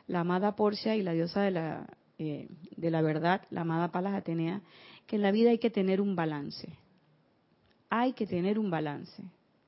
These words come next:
porque el entusiasmo excesivo no te permite pensar con claridad, discernir con claridad y muchas veces no te permite ver cuál es el requerimiento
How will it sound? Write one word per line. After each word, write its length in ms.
porque 400
el 80
entusiasmo 720
excesivo 800
no 360
te 140
permite 480
pensar 500
con 220
claridad, 640
discernir 800
con 180
claridad 540
y 100
muchas 340
veces 280
no 120
te 120
permite 440
ver 200
cuál 320
es 120
el 120
requerimiento 800